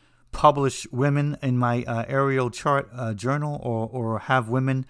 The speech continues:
in, um, for the interviews because, yeah, I love women and it's really fun. The, the truth of that matter is, is completely the opposite. It, it's because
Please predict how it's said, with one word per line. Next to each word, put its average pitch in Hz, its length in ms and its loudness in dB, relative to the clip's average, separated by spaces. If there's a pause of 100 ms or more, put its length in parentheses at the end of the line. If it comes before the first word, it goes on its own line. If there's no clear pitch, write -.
(480)
in, 139 340 2
um, 120 440 0
for 120 200 -4
the 117 140 -2
interviews 113 600 -4
because, 120 680 -4 (420)
yeah, 131 280 2
I 107 60 0
love 117 260 2
women 123 280 2
and 113 80 0
it's - 140 -8
really 117 200 0
fun. 104 380 -2 (240)
The, 131 100 0
the 120 200 -4
truth 180 360 0
of 151 80 2
that 143 180 4
matter 139 300 2
is, 123 160 -2
is 127 180 -10
completely 151 500 -2
the 131 140 -2
opposite. 143 640 4
It, 135 240 -4
it's 143 320 -8
because 143 560 -2